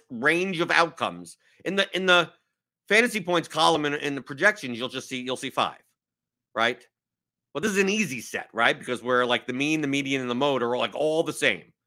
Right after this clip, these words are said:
right? Very, this is a very, th-, this is much more normal distribution in, in some regards, right? It's unimodal, I guess you wanna call it, right? But let's just say we added, let's say, three. I'm,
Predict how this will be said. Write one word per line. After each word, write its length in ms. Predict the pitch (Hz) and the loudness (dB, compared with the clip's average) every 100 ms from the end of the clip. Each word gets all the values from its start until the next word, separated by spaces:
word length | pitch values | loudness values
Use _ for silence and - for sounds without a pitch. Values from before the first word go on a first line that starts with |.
| _ _ - | _ _ -2
right? 280 | 117 139 - _ _ _ _ _ _ | 2 2 0 _ _ _ _ _ _
Very, 340 | 104 135 170 | 2 6 6
this 160 | 147 143 | 4 -4
is 60 | 131 | -2
a 60 | |
very, 540 | 127 151 151 143 139 127 | 4 4 4 2 -2 -4
th-, 220 | 135 127 | -6 -6
this 200 | 139 123 | -6 -8
is 80 | 127 110 _ _ - | -14 -16 _ _ -4
much 220 | 165 165 | -4 -2
more 160 | 170 156 | 0 2
normal 560 | 160 160 147 127 110 _ _ - | 4 4 2 -2 -6 _ _ -8
distribution 640 | 135 131 113 101 - 90 | -6 -6 -6 -8 -10 -14
in, 100 | 95 117 | -12 -8
in 120 | 110 | -6
some 240 | - 123 | -2 -2
regards, 440 | 95 73 - _ 113 | -4 -10 -20 _ -2
right? 220 | 110 107 _ _ _ - | 0 -2 _ _ _ -20
It's 160 | - | -14
unimodal, 720 | 127 180 185 170 151 123 90 73 _ _ | -2 2 2 4 2 2 -4 -12 _ _
I 80 | 98 | -8
guess 240 | 98 98 | -4 -4
you 80 | 104 | -6
wanna 160 | 98 90 | -12 -12
call 280 | - 80 _ _ | -12 -14 _ _
it, 60 | _ _ _ _ - | _ _ _ _ 0
right? 180 | 117 | 0
But 120 | 107 151 | 2 4
let's 280 | 226 226 | 4 4
just 260 | 156 160 - | 0 0 2
say 420 | 147 131 147 165 _ _ _ | 6 6 6 0 _ _ _
we 180 | - 139 | 0 6
added, 440 | 143 139 139 135 - _ _ _ | 10 10 8 4 -2 _ _ _
let's 180 | - 123 | -2 2
say, 340 | 135 120 113 - _ _ - | 6 6 6 0 _ _ -4
three. 640 | 123 120 120 139 170 - _ _ _ _ _ _ _ _ | 2 4 6 4 0 -6 _ _ _ _ _ _ _ _
I'm, 100 | 131 | -4